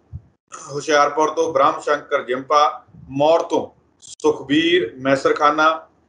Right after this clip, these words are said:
ਚਮਕੌਰ ਸਾਹਿਬ ਤੋਂ ਡਾਕਟਰ ਚਰਨਜੀਤ ਸਿੰਘ, ਬਟਾਲਾ ਤੋਂ ਸ਼ੈਰੀ ਕਲਸੀ, ਅੰਮ੍ਰਿਤਸਰ ਦੱਖਣੀ ਤੋਂ ਡਾਕਟਰ ਇੰਦਰਵੀਰ ਸਿੰਘ ਨਿੱਜਰ,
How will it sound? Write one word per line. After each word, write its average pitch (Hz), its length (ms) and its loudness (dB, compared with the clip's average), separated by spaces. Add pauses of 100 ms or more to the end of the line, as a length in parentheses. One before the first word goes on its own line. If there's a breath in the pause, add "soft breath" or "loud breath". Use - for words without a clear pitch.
(240)
ਚਮਕੌਰ 151 420 2
ਸਾਹਿਬ 147 280 2
ਤੋਂ 160 120 -4
ਡਾਕਟਰ 143 320 0
ਚਰਨਜੀਤ 127 500 -2
ਸਿੰਘ, 147 340 -4 (180)
ਬਟਾਲਾ 135 420 4
ਤੋਂ 156 240 -6
ਸ਼ੈਰੀ 135 380 0
ਕਲਸੀ, 135 640 -2 (380)
ਅੰਮ੍ਰਿਤਸਰ 156 360 2
ਦੱਖਣੀ 143 320 -2
ਤੋਂ 151 160 0
ਡਾਕਟਰ 139 280 0
ਇੰਦਰਵੀਰ 143 420 -4
ਸਿੰਘ 135 240 -8
ਨਿੱਜਰ, 156 500 0